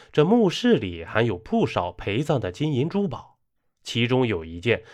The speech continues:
非常珍贵的汉代和田羊脂盘龙玉佩。因当时突然风沙大作，再加上考古队装备不全、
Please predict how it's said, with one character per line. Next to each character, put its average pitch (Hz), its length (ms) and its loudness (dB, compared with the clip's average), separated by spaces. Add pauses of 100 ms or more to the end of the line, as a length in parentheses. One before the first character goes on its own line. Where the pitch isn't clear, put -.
(100)
非 208 280 0
常 185 260 2
珍 135 240 0
贵 127 220 0
的 90 120 -6
汉 139 320 -4
代 131 220 2
和 139 220 -2
田 131 260 -4
羊 113 240 -2
脂 151 220 -2
盘 156 320 2
龙 156 320 0
玉 135 120 -2
佩。 - 340 -6 (760)
因 131 260 4
当 139 300 6
时 95 260 -6
突 123 220 0
然 98 160 0
风 107 180 -2
沙 113 180 -4
大 110 200 -6
作， 98 440 0 (200)
再 120 200 -2
加 139 220 0
上 120 180 0
考 123 300 2
古 90 240 -12
队 123 220 -4
装 175 260 0
备 110 160 -2
不 110 160 -8
全、 104 400 -2